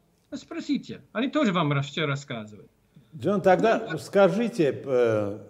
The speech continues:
Speaker 2: что зависит от исхода президентских выборов?
Speaker 1: Не, выборы, я, я уверен, что Демпартия остается во власти.
Speaker 2: Ага.
Speaker 1: Но именно Демпартия. Неважно, это будет Джо Байден или Камала Харрис, или, может быть, Мишель Обама, кто
Speaker 2: Мгм.
Speaker 1: знает.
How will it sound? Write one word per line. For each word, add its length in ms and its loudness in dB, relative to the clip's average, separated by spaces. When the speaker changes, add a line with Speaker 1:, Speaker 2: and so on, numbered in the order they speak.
Speaker 2:
что 300 6
зависит 580 6
от 320 0
исхода 440 -2
президентских 760 -4
выборов? 440 0
Speaker 1:
Не, 160 4
выборы, 380 2
я, 280 0
я 240 -2
уверен, 640 -4
что 160 -10
Демпартия 680 -4
остается 340 -8
во 80 -8
власти. 460 -6
Speaker 2:
Ага. 220 -4
Speaker 1:
Но 180 -10
именно 260 4
Демпартия. 680 -2
Неважно, 440 -2
это 200 -10
будет 280 -10
Джо 120 -4
Байден 420 -2
или 180 -6
Камала 320 -8
Харрис, 440 -4
или, 140 -6
может 300 -6
быть, 180 -8
Мишель 240 -8
Обама, 400 -4
кто 220 -8
Speaker 2:
Мгм. 80 -4
Speaker 1:
знает. 300 -10